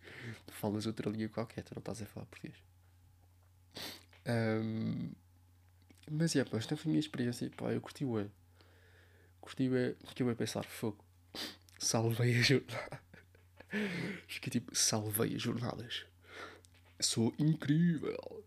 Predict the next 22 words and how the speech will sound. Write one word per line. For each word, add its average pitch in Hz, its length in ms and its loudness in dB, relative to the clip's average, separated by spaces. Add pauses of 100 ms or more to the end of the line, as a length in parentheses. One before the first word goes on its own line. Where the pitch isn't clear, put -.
(360)
Acabei 120 320 -2
de - 100 -4
salvar 110 360 0
duas 123 340 2
pessoas, 110 380 -2
duas 120 220 -4
crianças 123 500 0
perdidas 120 460 0
e 117 100 0
abandonadas. 113 600 -2 (1120)
E 131 80 6
estes 120 160 2
voluntários 117 380 4
vão 113 80 -2
ser - 140 -4
fulcrais. 120 600 -4 (800)
E 127 80 0
acabei 120 500 0
de - 80 -10
salvar 107 300 -4
as 113 60 -6
jornadas." 117 480 -8